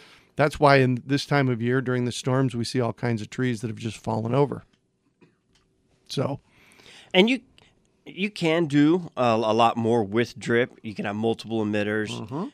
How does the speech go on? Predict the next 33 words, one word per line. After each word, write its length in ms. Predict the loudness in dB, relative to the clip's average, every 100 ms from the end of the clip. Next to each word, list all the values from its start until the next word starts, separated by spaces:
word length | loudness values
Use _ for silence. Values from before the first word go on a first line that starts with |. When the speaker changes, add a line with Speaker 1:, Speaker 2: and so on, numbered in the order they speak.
| _
Speaker 2:
You 120 | -8
can 140 | -8 -4
have 220 | -4 -2
ones 240 | -2 -2
that 80 | -4
go 160 | -4 -4
up 140 | -4
to 100 | -10
ten 300 | -6 -4 -4
gallons 460 | -2 -2 -2 -4 -4
an 120 | -2
hour. 360 | -2 -2 -2 -4
Speaker 1:
Yep. 240 | -2 -2 -4 _
Speaker 2:
You 140 | -10
can 160 | -8 -8
set 260 | -2 -2 -2
it 100 | -4
for 140 | -4
multiple 480 | 0 0 0 -2 0
hours. 640 | 2 2 2 -2 -4 -12 -18 _ -4
Speaker 1:
We 80 | 0
have 160 | 2
a, 140 | 2 0
Speaker 2:
Uh, 40 | -10
Speaker 1:
we 160 | 0 2
have 100 | 4
a 60 | 2
drip 340 | 2 -2 -2
ring. 340 | -8 -8 -10 -20 _ _ _ _ -4
Our 100 | -2
drip 320 | 0 -2 0
rings 280 | 0 0 0
have, 260 | -2 -2